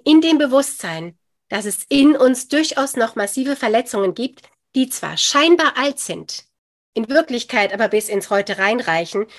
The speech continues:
und deshalb brandaktuell sind. Alles, was du heute noch fühlst, ist keine Vergangenheit. Ja? Wenn's Vergangenheit ist, fühlst du's heute nicht mehr. Fertig.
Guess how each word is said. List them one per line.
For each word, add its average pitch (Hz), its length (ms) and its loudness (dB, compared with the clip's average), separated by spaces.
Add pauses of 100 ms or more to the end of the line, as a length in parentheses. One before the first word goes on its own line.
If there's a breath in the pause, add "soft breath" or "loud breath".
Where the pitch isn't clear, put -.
(140 loud breath)
und 208 140 -4
deshalb 208 360 -2
brandaktuell 214 840 -4
sind. 147 300 -10
Alles, 208 240 -2
was 226 140 -2
du 214 120 -4
heute 254 240 4
noch 269 260 0
fühlst, 233 460 -4 (260 loud breath)
ist - 340 0
keine 180 300 -2
Vergangenheit. 208 720 -2
Ja? 208 180 -2 (220 loud breath)
Wenn's 175 200 -4
Vergangenheit 190 480 0
ist, 233 180 -2
fühlst - 260 4
du's 214 120 -4
heute 165 220 -6
nicht 160 180 -10
mehr. 151 160 -10
Fertig. - 360 -4